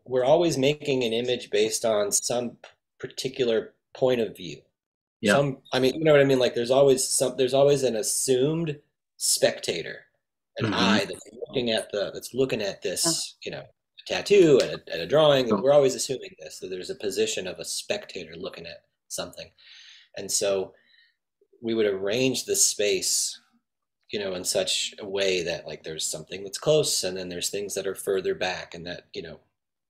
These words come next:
Speaker 1: um, so again, like, if you,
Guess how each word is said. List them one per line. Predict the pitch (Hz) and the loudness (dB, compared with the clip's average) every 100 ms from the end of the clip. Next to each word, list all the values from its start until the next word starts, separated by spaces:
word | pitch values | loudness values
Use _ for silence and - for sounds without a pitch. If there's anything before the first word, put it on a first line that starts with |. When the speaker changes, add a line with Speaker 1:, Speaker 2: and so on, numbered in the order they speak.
| _ _ - - - | _ _ -20 -20 -12
Speaker 1:
um, | - 82 - _ - - - _ - | -10 -10 -14 _ -20 -20 -20 _ -4
so | 110 107 - | 0 0 0
again, | 120 107 - 160 127 101 98 | -4 -6 0 2 2 0 -2
like, | 98 101 | -2 -2
if | 104 113 | -6 -6
you, | 117 113 | -4 -4